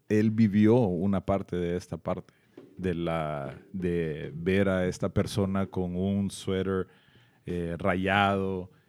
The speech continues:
Eh, él cuenta que cuando,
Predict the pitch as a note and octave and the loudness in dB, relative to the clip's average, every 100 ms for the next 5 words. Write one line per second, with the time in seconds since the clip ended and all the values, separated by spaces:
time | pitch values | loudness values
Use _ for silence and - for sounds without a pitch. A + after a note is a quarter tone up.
0 | _ _ _ F2 F2 F2 E2+ E2 D#2+ - | _ _ _ -8 -4 -4 -4 -6 -8 -6
1 | G#2 - A2+ A2+ A2 G2+ - G2 F#2 F#2 | -4 0 2 2 -2 -4 -6 -6 -4 -4
2 | F2 F2 | -2 -4